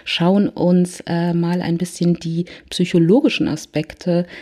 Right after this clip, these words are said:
zum Thema Stressmanagement, äh, an. Und in dieser Folge geht es also um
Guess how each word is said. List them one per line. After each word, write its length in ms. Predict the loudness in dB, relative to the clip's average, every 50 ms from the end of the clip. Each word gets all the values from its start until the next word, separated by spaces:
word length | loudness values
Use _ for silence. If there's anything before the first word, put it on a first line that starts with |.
| -16 -12
zum 400 | -6 -2 2 2 4 2 2 -2
Thema 500 | -4 -4 0 0 2 4 4 4 2 0
Stressmanagement, 1300 | -2 -4 -6 -8 -8 -4 -2 0 0 0 -2 -6 -6 -4 -4 -4 -6 -8 -8 -8 -6 -6 -6 -8 -10 -12 -18 -14 _
äh, 240 | -8 -8 -8 -8 -10 -6
an. 280 | -4 0 2 4 4 4
Und 300 | 4 2 2 0 0 0
in 160 | 0 0 0
dieser 240 | 0 0 0 0 0
Folge 400 | -2 -2 -2 0 0 2 0 -2
geht 320 | -2 -2 -2 -2 0 -2
es 200 | -2 -4 -4 -8
also 400 | -10 -8 -4 -4 -2 -2 -2 -4
um 440 | -4 -4 -2 0 0 2 2 0